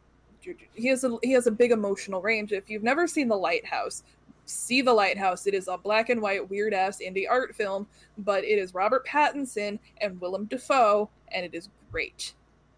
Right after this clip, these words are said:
So, you know, he has the emotional range to play, you know, Batman, 'cause, you know, uh, Matt Reeves was talking about how this is the second year of his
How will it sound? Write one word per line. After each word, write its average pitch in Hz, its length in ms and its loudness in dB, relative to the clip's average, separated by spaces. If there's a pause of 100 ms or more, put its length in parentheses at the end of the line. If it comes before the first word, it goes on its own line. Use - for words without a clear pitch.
(800)
So, 214 420 2
you 247 140 2
know, 226 120 2
he 302 200 -2
has 330 320 0
the 320 100 2
emotional 240 560 0
range 208 400 -2
to 226 200 -6
play, 190 520 0 (540)
you 226 180 0
know, 180 420 -4 (360)
Batman, 202 600 -2
'cause, 208 220 -4
you 208 80 -4
know, 180 500 -2
uh, 147 120 -4
Matt 214 260 0
Reeves 214 180 2
was 202 100 -4
talking 226 400 0
about 208 200 2
how 208 180 0
this 214 280 2
is 226 200 -6
the 208 180 -8
second 233 480 0
year 196 380 -2 (480)
of 202 160 2
his 202 340 0